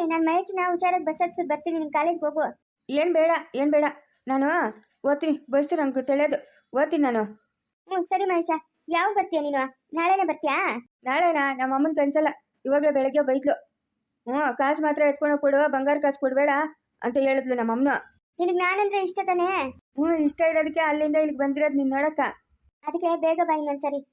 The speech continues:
Speaker 1: ಆಯ್ತಾ?
Speaker 2: ಹ್ಞೂ, ಸರಿ, ಆಯ್ತು. ಇವಾಗ ನಾನು ಓದ್ತೀನಿ. ಬಸ್ಸು ಇತ್ತದ, ಇವಾಗ ನಾನು ಓದ್ತೀನಿ, ಹೋಗೋಬರ್ಗೆ ತಿರ್ಗಿ ಕತ್ಲಾಗೋತದೆ, ನಮ್ಮ ಅಮ್ಮನ್ ದಿಗ್ಲು ಬೀಳ್ತಾಳೆ.
Speaker 1: ಹ್ಞೂ, ಸರಿ, ಆಯ್ತು, ಹೋಗು, ಬೇಗ ಬಾ, ಹಾ, ಇನ್ನೊಂದ್ಸರಿ.
Speaker 2: ಹ್ಞೂ, ಆಯ್ತು. ಅಣ್ಣ, ಓಡ್ ಬರ್ತೀನಿ ಅಣ್ಣ.
Speaker 1: ಸರಿ, ಸರಿ ಮಹೇಶ, ತಿರ್ಗಿ ಬರೋ ನೋಡೋಣ,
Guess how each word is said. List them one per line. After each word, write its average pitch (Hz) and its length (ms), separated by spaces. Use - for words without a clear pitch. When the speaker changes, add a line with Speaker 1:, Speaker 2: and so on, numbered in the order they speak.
Speaker 1:
ಆಯ್ತಾ? 285 240
Speaker 2:
ಹ್ಞೂ, 254 140
ಸರಿ, 262 220
ಆಯ್ತು. 240 360
ಇವಾಗ 254 160
ನಾನು 247 180
ಓದ್ತೀನಿ. 277 260
ಬಸ್ಸು 262 260
ಇತ್ತದ, 262 240
ಇವಾಗ 247 180
ನಾನು 269 260
ಓದ್ತೀನಿ, 262 240
ಹೋಗೋಬರ್ಗೆ 262 380
ತಿರ್ಗಿ 247 160
ಕತ್ಲಾಗೋತದೆ, 269 560
ನಮ್ಮ 240 160
ಅಮ್ಮನ್ 247 220
ದಿಗ್ಲು 247 180
ಬೀಳ್ತಾಳೆ. 269 360
Speaker 1:
ಹ್ಞೂ, 339 160
ಸರಿ, 339 200
ಆಯ್ತು, 285 260
ಹೋಗು, 277 380
ಬೇಗ 330 180
ಬಾ, 277 120
ಹಾ, 381 360
ಇನ್ನೊಂದ್ಸರಿ. 294 380
Speaker 2:
ಹ್ಞೂ, 269 100
ಆಯ್ತು. 226 340
ಅಣ್ಣ, 277 120
ಓಡ್ 311 220
ಬರ್ತೀನಿ 330 280
ಅಣ್ಣ. 349 120
Speaker 1:
ಸರಿ, 415 220
ಸರಿ 440 160
ಮಹೇಶ, 415 240
ತಿರ್ಗಿ 403 160
ಬರೋ 415 280
ನೋಡೋಣ, 403 340